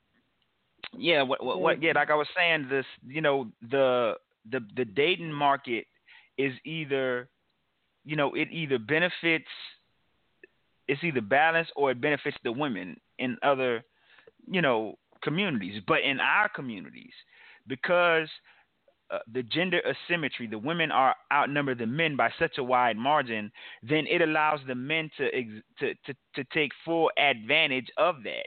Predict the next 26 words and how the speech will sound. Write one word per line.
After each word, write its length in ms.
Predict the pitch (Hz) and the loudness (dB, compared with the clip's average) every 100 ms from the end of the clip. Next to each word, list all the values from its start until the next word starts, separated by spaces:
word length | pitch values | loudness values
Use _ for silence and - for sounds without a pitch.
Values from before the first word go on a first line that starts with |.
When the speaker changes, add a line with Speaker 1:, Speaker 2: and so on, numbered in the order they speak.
| - | -10
Speaker 1:
You 100 | 131 | -4
know 60 | 139 | -2
what 80 | |
I'm 40 | 139 | -2
saying? 160 | 147 120 | -2 -4
This 140 | 160 160 | -4 -6
is 100 | 139 | -2
why 220 | 143 143 | 0 2
they're 100 | 143 | 0
able 240 | 131 139 | -2 -4
to 60 | 135 | -8
try 200 | - 151 | -2 -2
and 100 | 131 | -2
pressure 300 | - 151 147 | -4 -4 -6
women 240 | 139 139 | -8 -6
into 180 | 135 135 | -8 -10
polygynous 540 | 123 131 123 127 123 123 | -12 -10 -8 -8 -10 -8
relationships. 680 | 113 107 98 - 110 127 - _ - - - 123 | -8 -8 -12 -10 -8 -10 -12 _ -14 -14 -10 -2
This 160 | 180 | -2
is 100 | 156 | 2
why 200 | 147 143 | 2 2
they're 140 | 139 127 | 2 0
able 260 | 147 139 139 | -2 -4 -8
to 140 | 135 | -10
pressure 600 | - 156 147 143 131 123 _ - - - - | -2 0 2 0 -2 -4 _ -20 -20 -20 -8
some, 340 | - 160 151 | 0 0 0